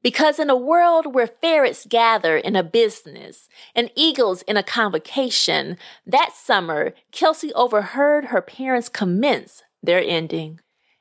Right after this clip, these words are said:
And it seemed a stench of skunks gathered as her family unraveled, and a shiver of sharks surrounded them in their weakened state. And no cloud of grasshoppers, no tower of giraffes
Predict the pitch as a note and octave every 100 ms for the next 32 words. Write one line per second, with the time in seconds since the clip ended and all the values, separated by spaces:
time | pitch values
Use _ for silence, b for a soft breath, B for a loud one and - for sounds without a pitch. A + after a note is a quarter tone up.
0 | _ G#3+ A3+ A3 - D4 D4+ D4+ - G#3+
1 | - - A#3+ A#3 A3+ - G3+ D3+ A2 -
2 | - E3+ - D#3+ A#2 - - F#3 G3+ F3
3 | - F#3 E3 D#3+ - F3 F#3 E3+ D#3+ F3
4 | F#3 F#3 - _ _ _ _ A3 G#3 G3
5 | - C4+ B3+ G#3+ F#3 - - G#3+ - -
6 | - - - - G3 F#3 E3+ - E3+ D3
7 | A#2 F3 b b F#3+ F#3 E3+ E3+ E3 D3+
8 | D3+ - - E3 D3 - - _ _ _
9 | _ _ A3 A3 A3 G#3+ G#3+ - A#3 A#3+
10 | C4 C4+ C4+ G#3 F#3 F#3 - E3 - -
11 | - - - - _ _ _ _ - F#3
12 | F3 - G#3+ G#3 G3+ G3 G3+ - F#3+ E3
13 | E2 - - - -